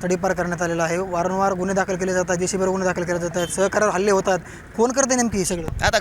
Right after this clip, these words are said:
Speaker 2: गृहमंत्र्यांचं राज्य आहे फडणवीस साहेबाचं, इथं मराठ्यावर अन्याय होणारच. जे भाजपाचे दहा पाच माकडं वळवळ करते ते आमदार, त्यांचे काय डोळे गेले का आता? लय नेत्याच्या बाजूनं ओढतो ना,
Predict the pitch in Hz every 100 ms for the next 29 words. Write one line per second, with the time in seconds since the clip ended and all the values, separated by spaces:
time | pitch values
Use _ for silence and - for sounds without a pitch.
0 | 160 190 214 226 226 226 220 214 185 185
1 | 180 135 147 - 117 95 85 - - -
2 | - - 156 175 190 202 190 190 190 185
3 | 190 185 139 151 165 127 - - - -
4 | - - - - - - - - - -
5 | - - 175 135 147 285 196 185 202 165
6 | 143 127 147 165 185 165 165 170 185 175
7 | 175 175 180 185 180 180 165 156 135 117
8 | - - - - 165 180 190 165 185 196
9 | 202 175 131 - - - - - - -
10 | - - - 165 170 180 190 190 196 196
11 | 208 165 190 226